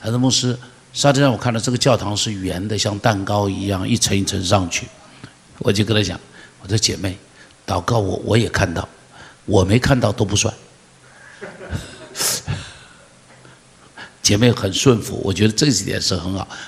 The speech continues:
有很多的姐妹在这个时候是不顺服的，因为她觉得我的是对的，啊，我的是对的，你怎么可以来说我的是不对的？啊，那我就告诉她，我说，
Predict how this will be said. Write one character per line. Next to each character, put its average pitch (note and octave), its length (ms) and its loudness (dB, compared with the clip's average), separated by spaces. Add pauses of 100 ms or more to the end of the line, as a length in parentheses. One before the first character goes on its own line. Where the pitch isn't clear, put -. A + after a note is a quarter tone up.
(140)
有 C#3 180 8
很 G#2+ 240 0
多 A#2 160 4
的 G#2+ 160 0
姐 - 280 -2
妹 G2+ 160 -2
在 G#2 200 0
这 - 160 2
个 - 60 4
时 - 100 2
候 G2 60 0
是 G2 120 -4
不 - 140 -2
顺 C#3 260 6
服 - 160 -8
的， - 100 -8 (1200)
因 A2+ 140 2
为 A2+ 60 6
她 A2+ 180 4
觉 B2+ 260 4
得 B2 200 4 (100)
我 G2 140 4
的 G#2 80 4
是 A#2+ 160 6
对 F#3+ 220 8
的， - 120 -8 (1300)
啊， G2 300 2 (380)
我 G#2+ 180 0
的 C#3 140 6
是 D#3 160 2
对 A3 240 6
的， - 160 -4 (140)
你 C3+ 200 6
怎 D#3+ 140 4
么 C#3 80 2
可 C#3+ 120 4
以 A#2 40 6
来 G#2 100 6
说 B2+ 200 6
我 G#2+ 180 2
的 G#2 100 0
是 G2+ 120 0
不 G2 120 0
对 F3 220 8
的？ - 220 -6 (1120)
啊， - 280 -8 (500)
那 D3+ 140 2
我 A#2+ 180 2
就 G2+ 120 2
告 B2 180 4
诉 G2+ 160 -4
她， G2 80 -4
我 F2+ 100 -6
说， F#2 160 -8